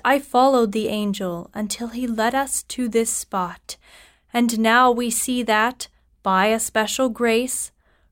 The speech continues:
Quentin's body has been miraculously preserved for us, so that we may bury it according to our beliefs."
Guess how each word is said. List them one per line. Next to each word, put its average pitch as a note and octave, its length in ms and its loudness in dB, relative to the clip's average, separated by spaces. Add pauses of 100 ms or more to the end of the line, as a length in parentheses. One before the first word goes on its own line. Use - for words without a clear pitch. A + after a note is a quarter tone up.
Quentin's A#3 640 0
body A#3 520 2
has A3 280 0
been A#3+ 340 2
miraculously C#4 1000 -2
preserved C4+ 800 -2
for - 420 -2
us, A3 600 -2 (520)
so A3+ 280 0
that G3+ 260 0
we A3+ 380 0
may B3 240 2
bury G3 440 0
it - 320 -14 (280)
according G#3+ 800 -4
to G#3 240 -6
our G3 260 2
beliefs." G3+ 840 -6